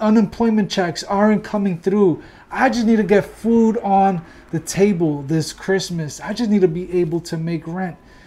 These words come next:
Is that on your Christmas list? Maybe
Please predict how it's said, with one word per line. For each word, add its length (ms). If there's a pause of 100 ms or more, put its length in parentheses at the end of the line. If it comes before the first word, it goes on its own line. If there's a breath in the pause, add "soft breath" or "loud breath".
(160 soft breath)
Is 140
that 180
on 160
your 160
Christmas 560
list? 460 (840 soft breath)
Maybe 600